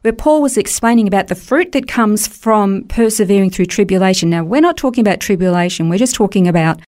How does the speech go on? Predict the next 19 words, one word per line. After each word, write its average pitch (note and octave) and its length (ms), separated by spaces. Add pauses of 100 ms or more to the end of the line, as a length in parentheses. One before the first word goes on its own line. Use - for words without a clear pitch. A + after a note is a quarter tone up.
(300)
living C#4 480
through A#3+ 200
the G3+ 80
consequences G3 1000
of F3+ 240
the F3+ 80
day-to-day F#3 1080
decisions F3 500
that - 160
we F3+ 120
make. F#3 340 (140)
But - 280
the, G#3+ 260 (240)
the A3 60
principle E4+ 680
is A#3+ 180
the G#3+ 60
same G3 380
here. E3+ 240